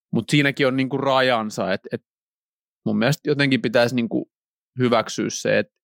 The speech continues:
et hyvä yrityskulttuuri on myös sellainen, josta ihmiset voi hyvillä mielin lähteä, ilman, että he kokee huonoa omatuntoa siitä, että nyt jätin kaverit pulaan.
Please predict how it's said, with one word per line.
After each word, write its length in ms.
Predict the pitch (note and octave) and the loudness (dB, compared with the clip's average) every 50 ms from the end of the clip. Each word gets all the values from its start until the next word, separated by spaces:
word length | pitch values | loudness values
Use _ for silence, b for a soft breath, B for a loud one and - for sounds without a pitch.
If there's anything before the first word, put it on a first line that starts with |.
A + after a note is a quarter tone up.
| _ _ | _ _
et 80 | - C3 - - - | -12 -12 -8 -4 -2
hyvä 340 | D3+ D#3 D3+ E3+ D#3+ C#3 - _ _ _ - | -2 0 2 2 2 2 0 _ _ _ -4
yrityskulttuuri 960 | - C3 C3+ C#3+ C#3 B2+ C3 - - - C3+ B2 A#2 _ - - B2 A#2 A#2 A#2+ | 0 2 2 2 0 -2 -4 -6 -4 -2 -2 -2 -2 _ -2 -2 0 2 2 2
on 80 | A#2 | 2
myös 320 | A#2+ A#2+ A#2+ A#2+ A2+ - - | 2 0 -2 -2 -4 -2 0
sellainen, 640 | C#3 C3 C3 C3 C3 B2+ B2 A#2 A2+ A2 G#2+ G#2 - _ _ _ _ _ _ _ _ _ _ _ _ _ _ _ _ _ _ _ _ - | 2 2 2 2 2 2 0 0 0 0 -2 -2 -4 _ _ _ _ _ _ _ _ _ _ _ _ _ _ _ _ _ _ _ _ -4
josta 280 | G#2 G2+ - - - A2 | -2 -2 -2 0 2 2
ihmiset 360 | A2+ A2+ A#2 A2 A2 - - - | 2 2 2 0 -4 -6 -4 -2
voi 160 | A#2 A2+ A2 | 0 0 2
hyvillä 340 | A#2+ A#2+ A#2+ B2+ A#2+ A2+ G#2+ | 2 2 2 2 2 2 2
mielin 420 | G#2+ A2 G#2+ G#2+ G#2+ G#2+ G#2+ A2 | 2 0 0 0 0 -2 -2 -2
lähteä, 680 | A2+ A#2 B2 B2+ A#2+ - - - _ - G#2 G2+ G2+ G2+ - _ _ _ _ _ _ _ _ _ - | 0 0 0 0 -2 -4 -8 -14 _ -4 -2 -2 -2 -4 -6 _ _ _ _ _ _ _ _ _ -4
ilman, 380 | - A2 A2 G#2+ G2+ G2+ G2+ G2 | 0 2 2 2 2 0 -2 -4
että 180 | F#2+ - - | -4 -4 -6
he 60 | G#2+ G2 | -6 -4
kokee 320 | G#2 G2+ F#2+ - G#2 G#2 | -4 -4 -2 -2 -2 0
huonoa 500 | G2+ A2 G#2+ G#2+ G#2 G#2 G2+ G2 G#2 G#2 | 0 0 0 0 0 0 -2 -2 0 -2
omatuntoa 680 | G#2+ A2 G#2+ G2 F#2+ - - F#2 - - - G#2 G2 - | 0 0 -2 -2 -2 -4 -6 -8 -8 -6 -4 -4 -4 -4
siitä, 380 | - - G#2 G#2 G2+ - G#2+ G#2 | -4 -6 -6 -6 -4 -4 -4 -4
että 120 | - A#2 | -4 -6
nyt 120 | G#2+ G2+ | -6 -4
jätin 260 | A2 A2 - G#2+ G#2 G#2 | -4 -4 -4 -6 -6 -2
kaverit 400 | G#2 G2+ G2 G2 G2 F#2 F#2 - - - | -2 -2 0 -2 -2 -4 -6 -8 -10 -10
pulaan. 480 | - A2+ G#2+ G#2 G2+ G2 - - - - | -8 -6 -6 -4 -4 -4 -4 -6 -8 -10